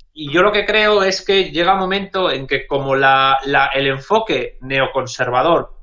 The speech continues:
de, del impulso globalizador de Estados Unidos de los años de la pri-, de la Primera y la Segunda Guerra del Golfo, eh, no fueron exitosos o cons-, o, o consiguieron, perpetraron el rechazo, un rechazo unánime, como se vieron en las manifestaciones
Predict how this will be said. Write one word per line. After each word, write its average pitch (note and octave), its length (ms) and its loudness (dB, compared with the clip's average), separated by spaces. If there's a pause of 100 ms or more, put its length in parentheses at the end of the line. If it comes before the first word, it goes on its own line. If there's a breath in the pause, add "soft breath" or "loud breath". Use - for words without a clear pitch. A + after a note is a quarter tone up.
(280)
de, B2+ 560 -2
del B2+ 220 -2
impulso D#3+ 380 -4
globalizador D3+ 580 0
de C#3+ 60 -6
Estados C#3 280 -6
Unidos C#3 400 -6
de A#2 100 -8
los A#2 140 -10
años C3+ 840 -4 (400)
de C3 140 -2
la C3 120 2
pri-, C3+ 200 -8
de C3 80 0
la C3 100 2
Primera D3 240 -2
y D3 60 0
la B2+ 60 0
Segunda C#3+ 260 -8
Guerra D3 180 0
del C3+ 160 0
Golfo, - 500 -4 (800)
eh, A#2+ 380 -8 (380)
no C#3+ 260 -2
fueron D#3 560 0
exitosos F#3 720 -2
o A#2+ 200 -4
cons-, - 260 -8
o, B2 300 -4
o A#2+ 140 -10
consiguieron, B2+ 720 -2 (360)
perpetraron C#3+ 640 0
el A#2+ 140 -6
rechazo, C3 840 -4
un B2 100 -18
rechazo C3 360 -10
unánime, F3 420 -2
como A#2 180 -16
se A2+ 160 -12
vieron C3 280 -6
en C3 60 -6
las B2+ 140 -4
manifestaciones B2 880 -8